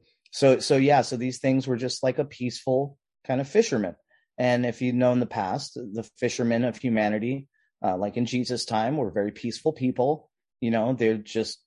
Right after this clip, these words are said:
fish and be merry. <laughs> Like, that's what these particular, you know, beings, uh, left here. Um, but it, it does seem that,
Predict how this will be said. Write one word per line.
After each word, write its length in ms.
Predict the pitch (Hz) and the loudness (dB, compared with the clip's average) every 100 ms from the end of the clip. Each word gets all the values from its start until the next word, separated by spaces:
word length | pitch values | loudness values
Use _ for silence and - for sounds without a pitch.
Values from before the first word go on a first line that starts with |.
| _ _ _ | _ _ _
fish 520 | - 110 143 - - - | 0 2 2 -4 -12 -6
and 160 | 110 | -4
be 100 | 113 | 0
merry. 420 | 120 170 185 98 135 | 2 2 2 2 4
<laughs> 80 | |
Like, 380 | 175 156 147 - _ - _ | 6 6 2 -2 _ -20 _
that's 360 | 120 120 120 - | 0 2 2 2
what 220 | 135 127 | 0 0
these 300 | 180 190 - | -4 -6 -6
particular, 760 | - - 113 - 107 104 98 - | -6 -2 -2 0 0 2 0 -2
you 100 | 117 | -2
know, 140 | 107 | -2
beings, 560 | 92 117 104 98 98 - _ _ _ - | 0 0 0 0 -4 -10 _ _ _ -2
uh, 280 | 110 95 92 - | 2 2 0 -4
left 380 | 113 117 104 - | 2 4 2 -2
here. 340 | 110 90 87 | -4 -2 -2
Um, 440 | 117 113 107 95 85 _ _ _ _ _ _ _ - | 0 2 2 0 -6 _ _ _ _ _ _ _ -4
but 180 | 113 120 | 2 4
it, 120 | 120 | 4
it 80 | 120 | 4
does 240 | 147 147 - | 4 2 2
seem 360 | 147 135 127 | 0 2 2
that, 280 | 120 113 | 4 4